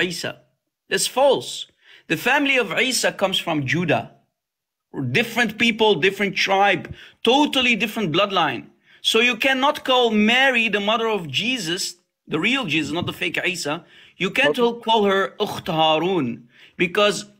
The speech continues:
Speaker 1: if, if she would have been Ukht Harun, Mary and Jesus must be here.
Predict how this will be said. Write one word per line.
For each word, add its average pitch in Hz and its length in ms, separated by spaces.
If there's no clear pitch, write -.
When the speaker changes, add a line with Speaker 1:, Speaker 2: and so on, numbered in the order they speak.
Speaker 1:
if, 196 220
if 185 300
she - 220
would 247 160
have 202 200
been 175 400
Ukht - 220
Harun, 208 560
Mary 254 380
and 202 260
Jesus 190 500
must 185 360
be 185 220
here. 214 560